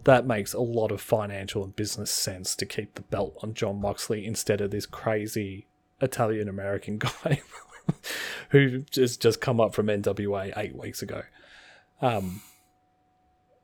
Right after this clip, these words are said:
best case scenario is something happens where they can keep this story going, 'cause I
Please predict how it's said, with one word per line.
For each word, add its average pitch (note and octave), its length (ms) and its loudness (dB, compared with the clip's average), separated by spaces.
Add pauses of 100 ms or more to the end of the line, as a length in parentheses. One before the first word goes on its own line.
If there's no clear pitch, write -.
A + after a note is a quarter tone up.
(520)
best F#3 240 12
case G3 200 12
scenario D3+ 380 12
is A2+ 100 2
something D3 320 10
happens A#2 460 2
where A2+ 440 0 (560)
they A#2+ 140 8
can A#2 120 -2
keep G#2 240 0
this - 120 -4
story G#2 320 0
going, F#2 360 -8
'cause G#2 160 -6
I G#2+ 260 -2